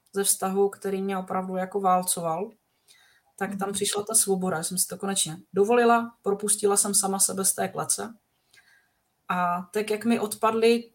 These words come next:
Speaker 1: tuny starostí a tuny prostě nepříjemných, těžkých myšlenek, tak se tam vytvořil prostor, to všichni známe, že jo?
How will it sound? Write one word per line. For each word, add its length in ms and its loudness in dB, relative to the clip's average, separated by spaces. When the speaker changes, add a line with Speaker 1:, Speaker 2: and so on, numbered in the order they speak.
Speaker 1:
tuny 500 0
starostí 760 0
a 80 -2
tuny 260 -2
prostě 560 -2
nepříjemných, 680 -2
těžkých 360 0
myšlenek, 440 -2
tak 140 -4
se 120 2
tam 140 -2
vytvořil 360 -2
prostor, 580 -2
to 100 -18
všichni 280 -10
známe, 360 -4
že 120 -4
jo? 180 -4